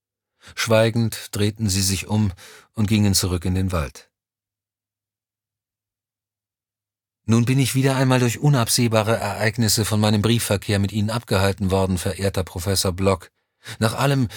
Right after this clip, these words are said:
was seit meinen letzten Zeilen an Sie vorgefallen ist, fällt es mir schwer, den Faden wieder aufzunehmen,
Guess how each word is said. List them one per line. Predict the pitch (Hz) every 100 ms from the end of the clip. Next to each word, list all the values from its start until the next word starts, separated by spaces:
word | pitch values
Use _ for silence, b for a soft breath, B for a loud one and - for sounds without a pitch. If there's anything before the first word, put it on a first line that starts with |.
| B B
was | - 104
seit | 117 107
meinen | 107 104
letzten | 110 - - 98
Zeilen | - 113 110
an | 98
Sie | 92
vorgefallen | - 156 107 98 98
ist, | 92 - B B B
fällt | - 120 120
es | 120
mir | 143 127
schwer, | - 123 131
den | 120
Faden | 101 - 107 110 110
wieder | 113 107 -
aufzunehmen, | 123 - 101 95 95 95